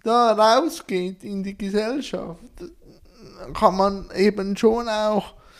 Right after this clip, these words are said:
muss man auch sehr viel aushalten, nicht nur intern, sondern halt auch extern. Wie geht man damit um?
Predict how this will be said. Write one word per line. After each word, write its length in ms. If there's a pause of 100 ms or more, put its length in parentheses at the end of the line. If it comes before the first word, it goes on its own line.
(240)
muss 320
man 340
auch 140
sehr 400
viel 240
aushalten, 720
nicht 240
nur 280 (160)
intern, 760 (200)
sondern 380
halt 300
auch 180
extern. 680 (360)
Wie 140
geht 300
man 220
damit 460
um? 220